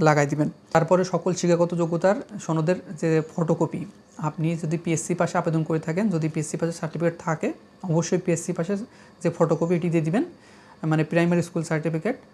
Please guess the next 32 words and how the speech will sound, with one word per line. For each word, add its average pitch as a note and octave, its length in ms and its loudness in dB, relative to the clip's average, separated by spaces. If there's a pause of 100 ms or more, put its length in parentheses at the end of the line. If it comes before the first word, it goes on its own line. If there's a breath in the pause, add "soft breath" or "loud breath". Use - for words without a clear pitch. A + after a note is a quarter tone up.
(100)
তারপরে D#3+ 240 -4
অষ্টম D#3+ 360 -2
শ্রেণী E3 220 -2
পাস F#3 240 0 (200)
এবং D#3+ 280 -2
আপনার - 260 -6
এসএসসি E3 360 -2
ইন্টারমিডিয়েট D3+ 500 -2
পাস - 180 -6 (180)
যদি D#3+ 160 0
থাকে G#3 360 -2
অবশ্যই E3+ 480 0
ফটোকপি E3 440 0
সাথে D#3 160 0
দিয়ে D3+ 120 4
দিবেন। C#3+ 200 0 (800 loud breath)
জাতীয় E3 280 6
পরিচয়পত্র F3 520 2
অথবা F#3 260 0
জন্ম D#3 300 2
নিবন্ধন, D3+ 560 0 (580 loud breath)
আপনার D#3+ 320 0
পরীক্ষায় E3 480 -2
পাশ D#3+ 180 -2
করার, E3 240 0 (160)
আহ, D#3+ 240 -6
পরে F3 360 4 (280)
অবশ্যই E3 400 -4
আপনার F3+ 340 -6
জাতীয় D#3+ 260 -2
পরিচয়পত্র D#3 440 -4
লাগবে। D3+ 400 0